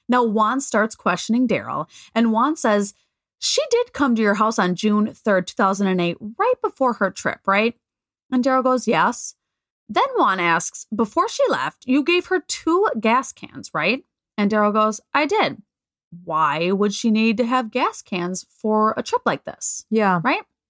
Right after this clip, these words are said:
Speaker 1: was interesting.
Speaker 2: Well, yeah, you're not going out into the middle of nowhere.
Speaker 1: Right. And that's something that Juan stated, that there's gas stations everywhere.
Speaker 2: Yep.
Speaker 1: You're in California. They are literally on every street corner.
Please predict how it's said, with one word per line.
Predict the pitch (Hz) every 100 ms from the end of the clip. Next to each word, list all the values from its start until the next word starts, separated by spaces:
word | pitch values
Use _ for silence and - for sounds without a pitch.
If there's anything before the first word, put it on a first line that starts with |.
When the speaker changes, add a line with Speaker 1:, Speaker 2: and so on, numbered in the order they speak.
| _ 370
Speaker 1:
was | 294
interesting. | 185 170 - 170 320 - -
Speaker 2:
Well, | 220
yeah, | 208 262
you're | 196 190
not | 220 220
going | 214 214 214
out | 208
into | 196
the | 196
middle | 208 196
of | 175 165
nowhere. | 262 190 131 151 220 _ _ -
Speaker 1:
Right. | 196 226 262 -
And | 220 220
that's | 233 294
something | - - 240 226 220
that | 190 180
Juan | 175 160
stated, | - 381 294 170
that | 175 _ _ -
there's | 381 -
gas | 269 294
stations | 302 - 226
everywhere. | 240 208 135 - - _ _ 175
Speaker 2:
Yep. | 156 180 277 -
Speaker 1:
You're | 220
in | 285
California. | 294 285 277 254 226 147 113
They | 190 202
are | 202
literally | 190 202 233 - 262 220 196 185 185 - -
on | 196 190
every | 175 180
street | - 160
corner. | 151 85 76